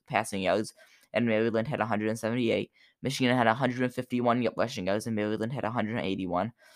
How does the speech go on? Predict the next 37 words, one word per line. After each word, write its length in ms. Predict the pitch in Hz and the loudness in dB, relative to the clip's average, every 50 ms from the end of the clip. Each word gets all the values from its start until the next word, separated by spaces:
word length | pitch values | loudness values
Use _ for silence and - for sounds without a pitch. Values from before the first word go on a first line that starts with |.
| - _ _ - | -20 _ _ -4
Michigan 260 | 123 127 135 123 123 | -4 -2 0 2 2
had 140 | 123 123 - | 2 2 0
six 160 | 123 - - | -2 -6 -6
point 200 | - 127 - - | -6 -6 -6 -4
seven 240 | - 107 113 117 117 | -2 -2 0 2 4
yards 260 | 110 104 101 104 - | 4 4 4 2 0
per 100 | - 117 | -4 -6
play, 280 | - - 113 95 104 107 | -4 -2 -2 0 0 0
and 100 | 110 107 | 0 0
Maryland 400 | 101 95 95 101 - 104 113 135 | 0 0 0 0 -2 -4 -6 -6
had 120 | 117 - | -6 -8
four 220 | - - 98 98 | -6 -2 -2 -2
point 220 | 107 - 104 82 - | -2 -2 -6 -6 -2
seven. 340 | - 98 85 90 95 104 - _ _ _ _ _ _ _ _ _ | -2 -2 0 0 -2 -4 -6 _ _ _ _ _ _ _ _ _
Michigan 320 | - 120 123 - 135 127 117 | -4 -4 -2 -2 0 0 2
had 280 | 120 123 113 110 - | 4 4 4 2 2
twenty-four 440 | - - 120 117 127 127 - 113 120 | 0 -2 -2 -2 -2 0 0 0 0
first 280 | - 113 113 113 - - | 0 0 -2 -2 0 2
downs, 240 | 110 104 107 113 | 4 4 4 4
Maryland 380 | 110 110 104 104 107 104 113 123 | 2 0 0 0 -2 -2 -2 -2
had 120 | 127 110 | -4 -4
twenty. 420 | - - - - - 95 110 120 - _ _ _ _ _ _ | -4 -4 -4 -4 -2 -2 -4 -8 -10 _ _ _ _ _ _
Michigan 260 | - 127 - - 120 | -10 -6 -2 0 0
was 100 | 120 120 | 0 0
seven 220 | - 120 107 117 113 | 2 2 2 4 6
out 120 | 107 107 | 4 4
of 40 | 120 | 4
thirteen 340 | - 104 87 - - 120 104 | 2 -2 -2 -2 -4 -2 0
on 120 | 104 110 | 0 0
third 240 | 113 95 98 104 104 | 0 0 0 0 2
down, 200 | 101 104 104 104 | 2 2 2 2
Maryland 420 | 101 101 101 101 107 104 101 92 | 2 0 0 0 -2 -2 -2 -4
was 140 | 98 107 - | -4 -6 -6
three 140 | - 113 117 | -2 0 0
out 60 | 107 | 0
of 80 | 98 - | 0 0
fourteen. 460 | - 76 - - - 65 67 113 131 | -2 -4 -4 -4 -8 -8 -8 -8 -10